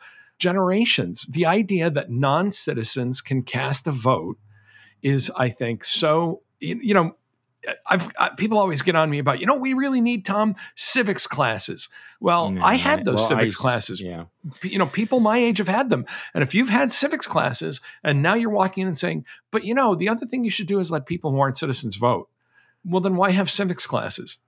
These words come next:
Speaker 2: No, I, I, I think Mona's piece is excellent. Okay, so the other issue, uh, speaking of own goals, I see the Chicago Teachers Union a couple days ago.
Speaker 1: And you wonder why I'm depressed this morning,
Speaker 2: Uh,
Speaker 1: Charlie.
Speaker 2: well, I,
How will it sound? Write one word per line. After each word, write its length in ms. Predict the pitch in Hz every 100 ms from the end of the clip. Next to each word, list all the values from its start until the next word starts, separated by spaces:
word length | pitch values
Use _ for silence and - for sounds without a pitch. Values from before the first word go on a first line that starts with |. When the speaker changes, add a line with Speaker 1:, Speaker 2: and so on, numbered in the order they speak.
| -
Speaker 2:
No, 260 | 147 165 123
I, 280 | 110 117 98
I, 120 | 120 -
I 100 | 131
think 140 | 143
Mona's 300 | 135 139 123
piece 300 | - 123 104
is 200 | 135 104 -
excellent. 420 | 120 - 113 107
Okay, 320 | 123 139 127
so 180 | - 151
the 140 | 131
other 480 | 131 131 151 151 147
issue, 480 | - 123 - 135 131 131 _
uh, 160 | 104 98
speaking 380 | 95 - 104 104
of 160 | 98 -
own 240 | 117 107 104
goals, 540 | 98 101 110 117 - _ _ _ _ -
I 40 |
see 160 | 95 139
the 160 | 113
Chicago 640 | - - - - 180 214 175
Teachers 500 | - 160 139 107 85
Union 460 | 82 73 82 98 -
a 40 |
couple 240 | - -
days 220 | 92 87 80
ago. 340 | 78 73 98 - _ _ -
Speaker 1:
And 140 | 147
you 80 | 151
wonder 300 | 196 180 175
why 220 | 160 160
I'm 100 | 156 143
depressed 340 | 143 151 120
this 160 | 139 -
morning, 220 | 104 95
Speaker 2:
Uh, 40 | -
Speaker 1:
Charlie. 340 | 95 87 90
Speaker 2:
well, 420 | - 120 104 113 139
I, 460 | 98 107 117 123